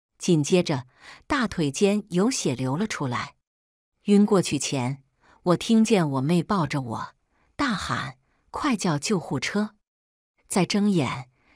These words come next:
是被医生吵醒的。孕妇都两个月了，怎么能让她摔跤呢？再晚点送来孩子都保不住了。我大脑嗡的一下，我根本不知道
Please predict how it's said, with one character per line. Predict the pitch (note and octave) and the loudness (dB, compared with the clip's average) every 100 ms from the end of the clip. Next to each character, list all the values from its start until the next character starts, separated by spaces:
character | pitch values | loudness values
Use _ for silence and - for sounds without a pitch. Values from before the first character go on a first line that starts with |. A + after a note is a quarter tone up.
| - | -6
是 | - | -2
被 | F#3 E3 | 2 2
医 | - G#3+ | 4 2
生 | - F#3 F#3 | 2 0 -2
吵 | - C3 | -2 -2
醒 | G#3+ - A2+ | -2 -2 -6
的。 | - G#2 - _ _ _ _ _ _ _ | -4 -8 -8 _ _ _ _ _ _ _
孕 | E4 D#4+ | 2 4
妇 | C4 C4+ A#3 | 4 0 0
都 | C4+ | 2
两 | A#3+ E3 A#2+ | 2 0 0
个 | D#3 | -4
月 | F#3 B3+ | -2 0
了， | C3 - - _ _ - - | -2 -6 -16 _ _ -20 -12
怎 | - F3+ | 0 2
么 | E3+ | 2
能 | D#3 F#3 | 2 0
让 | F#3 | -2
她 | D#3+ F#3 | -2 -4
摔 | - G#3+ | -2 -2
跤 | G3+ B3 A#3+ | -2 -2 0
呢？ | A#3+ D#3+ - _ _ _ _ _ _ _ | 0 -2 -8 _ _ _ _ _ _ _
再 | - B3+ | 0 2
晚 | G3+ A#3+ | 2 2
点 | C#4 E3+ | 2 0
送 | D3 C4 G3 | 0 0 0
来 | E3+ | 0
孩 | F#3 D3+ C#3+ | -4 -4 -4
子 | F3 E3 - - - | -2 -4 -4 -20 -6
都 | D#4 | -4
保 | D#4+ F#3+ A#2 | -2 -4 -4
不 | - | -6
住 | C#3+ G3 D#3 | -6 -4 -4
了。 | G#2+ - _ _ _ _ _ _ - | -8 -12 _ _ _ _ _ _ -4
我 | F#3 | -2
大 | F3 A#3 | 0 0
脑 | F3+ C#3 | 0 0
嗡 | C3 G3 | 0 0
的 | A3+ | 0
一 | C#3 B2+ | -2 -6
下， | - - - _ _ _ _ _ _ - | -6 -8 -10 _ _ _ _ _ _ -6
我 | F#3+ | -4
根 | F3+ C#4+ | 0 0
本 | D4 D#3+ | 2 0
不 | D#3 D#3 | 0 -2
知 | F3 | -2
道 | E3+ C3+ | 0 -2